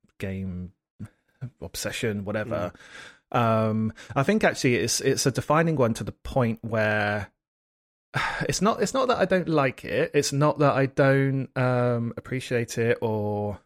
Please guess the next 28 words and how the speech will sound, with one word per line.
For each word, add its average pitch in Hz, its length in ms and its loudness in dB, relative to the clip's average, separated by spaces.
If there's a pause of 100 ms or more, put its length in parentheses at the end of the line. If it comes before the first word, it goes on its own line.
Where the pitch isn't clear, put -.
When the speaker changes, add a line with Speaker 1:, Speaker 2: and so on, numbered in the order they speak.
Speaker 1:
whatever, 117 460 -2
but 123 320 2 (800)
I 147 220 4
have 175 640 2 (120)
a 131 640 2
more, 151 920 0 (640)
<sighs> - 200 -4
again, 131 240 -6
I - 20 -6
wouldn't 139 160 -6
say 156 120 -4
negative, 135 480 -4
but 117 120 0
a 117 40 -2
more 139 220 2
standoffish 143 1080 0 (360)
opinion 101 760 -4 (300)
of 120 140 0
the 131 60 0
three 135 340 0
D 131 180 0
Mario 98 400 -4
games 82 640 -6
ever 131 140 2
since 131 180 -2
Speaker 2:
Mm. 127 40 -2
Speaker 1:
Mario 113 160 0
sixty-four, 92 680 -4